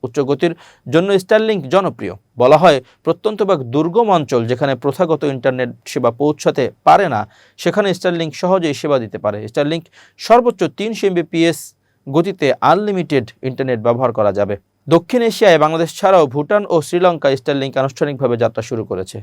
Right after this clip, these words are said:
Starlink-এর মালিক বিশ্বের শীর্ষস্থানীয় প্রযুক্তি উদ্যোক্তা ইলন মাস্ক। তিনি মার্কিন প্রেসিডেন্ট ডোনাল্ড ট্রাম্পের ঘনিষ্ঠ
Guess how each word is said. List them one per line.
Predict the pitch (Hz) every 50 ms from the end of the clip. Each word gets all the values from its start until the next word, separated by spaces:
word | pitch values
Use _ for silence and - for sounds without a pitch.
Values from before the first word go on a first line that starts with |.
| - 113 -
Starlink-এর | - 143 143 143 151 147 180 175 156
মালিক | 143 135 139 151 175 214 208 - _ _ _ _ _ _
বিশ্বের | 123 127 156 - - 190 175 - -
শীর্ষস্থানীয় | - - - 180 180 180 - 214 196 185 - - 165 151 147 135
প্রযুক্তি | - 151 139 151 147 - - 151
উদ্যোক্তা | 135 120 110 120 117 - - 113
ইলন | 101 104 98 92 98
মাস্ক। | 98 98 95 - - _ _ _ _
তিনি | 156 160 202 180 165 - - - - _ _ -
মার্কিন | 117 120 123 139 143 - 233 220
প্রেসিডেন্ট | 185 185 151 151 160 151 131 110
ডোনাল্ড | 127 131 143 160 156
ট্রাম্পের | - 147 139 120 120 107 101
ঘনিষ্ঠ | - 127 123 120 113 - - -